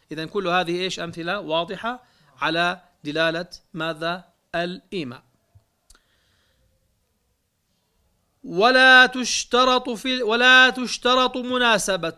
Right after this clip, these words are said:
المومى إليه في الأصح.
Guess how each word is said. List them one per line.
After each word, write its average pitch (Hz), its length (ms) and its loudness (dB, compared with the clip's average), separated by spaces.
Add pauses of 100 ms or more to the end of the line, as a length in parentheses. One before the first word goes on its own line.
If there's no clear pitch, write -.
(240)
المومى 247 680 0
إليه 196 680 -2 (520)
في 214 100 -2
الأصح. 220 560 -2